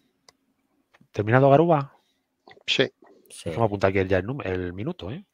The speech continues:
Speaker 1: Luego no me digáis. <laughs> Eh, vamos con Mercato Euroliga. Ángel, y ya
Speaker 2: Mercato
Speaker 1: terminamos.
Speaker 2: Euroliga.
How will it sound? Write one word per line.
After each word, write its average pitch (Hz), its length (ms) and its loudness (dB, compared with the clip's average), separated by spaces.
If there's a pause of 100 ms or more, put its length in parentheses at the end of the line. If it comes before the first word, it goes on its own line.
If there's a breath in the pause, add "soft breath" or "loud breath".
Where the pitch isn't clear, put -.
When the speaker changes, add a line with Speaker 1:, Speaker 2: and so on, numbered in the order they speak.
(140)
Speaker 1:
Luego 95 160 -12
no 117 60 -10
me 98 100 -6
digáis. 120 340 -6 (600)
<laughs> - 500 -10 (1600 soft breath)
Eh, 101 560 2
vamos 127 280 0
con 127 760 -4 (140)
Mercato 120 720 -2 (100)
Euroliga. 127 600 0 (1400 soft breath)
Ángel, 143 280 -2 (140)
y 104 100 -6
ya 107 100 4
Speaker 2:
Mercato - 0 -
Speaker 1:
terminamos. 113 420 2
Speaker 2:
Euroliga. 104 480 -4